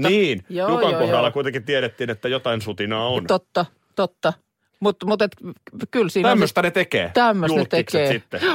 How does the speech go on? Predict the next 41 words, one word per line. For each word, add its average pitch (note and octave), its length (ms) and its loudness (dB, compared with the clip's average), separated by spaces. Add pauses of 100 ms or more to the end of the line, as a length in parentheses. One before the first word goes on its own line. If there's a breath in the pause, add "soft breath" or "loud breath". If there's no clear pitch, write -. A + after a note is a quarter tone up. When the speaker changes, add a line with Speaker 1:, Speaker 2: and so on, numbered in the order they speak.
(100)
Speaker 2:
<gasps> - 200 -12
Ei G3+ 180 2
kenellekään D#3+ 560 2
ilmoittele. D#3 420 -2
Mä A3+ 120 2
tossa A3+ 200 0
viikonloppuna, F#3+ 800 0
ö, D#3+ 800 -2 (280)
katsoin F#3+ 380 -2
yhden F3+ 360 -2
jakson. C#3 480 -6
Muistatko, D3+ 420 -6
kun D3 180 -6 (160)
tunnustin C3 460 -4
tällaisen, C3 380 -2 (160)
ö, F#2+ 240 -2
oman D#3 300 -2
guilty F3 320 0 (100)
pleasureni, C3 580 -2
eli A#2+ 180 -4
tämmösen C#3 460 -4
niin C3+ 140 -4
kuin C3 280 -4 (520 soft breath)
Speaker 1:
Eikö - 100 -10
se A3 60 0
ole A#3+ 80 2
yhtään E3+ 240 0
kiinnosta, C3 360 -4
kenen C3 200 0
kanssa - 160 -10
hän F2 80 -6
on E2 60 -8
mennyt D#2 200 -12
kihloihin? D#2+ 260 -12
Speaker 2:
No F#4 80 0
kenen G4 260 2
kanssa A#3 260 -2
hän C#4+ 40 -4
on D4 60 0
mennyt A#3 280 0
kihloihin? D3 460 -2